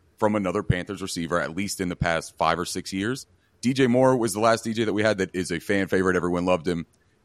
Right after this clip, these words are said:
Obviously, we had to ship him out to get the number one pick with Bryce Young. He played a different style of game,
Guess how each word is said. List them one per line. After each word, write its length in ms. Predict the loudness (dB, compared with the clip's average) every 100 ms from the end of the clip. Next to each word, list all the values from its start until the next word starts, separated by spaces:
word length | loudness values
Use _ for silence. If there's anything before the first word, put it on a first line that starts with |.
| 0
Obviously, 320 | 0 0 -4
we 100 | -2
had 160 | -2 -4
to 40 |
ship 260 | -4 -6 -4
him 180 | -2 0
out 320 | 0 -4 -12
to 80 | -8
get 320 | -4 -4 _
the 360 | -6 -4 -4 -4
number 220 | -2 -2
one 160 | -2 -2
pick 180 | -4 -4
with 140 | -6
Bryce 260 | -4 -4 2
Young. 280 | 2 2 -2 _ _ _ _ _ _ _ -4
He 300 | 0 0 0
played 280 | 0 0
a 40 | 0
different 280 | -4 -4 0
style 320 | 2 2 0
of 80 | -2
game, 320 | -2 -2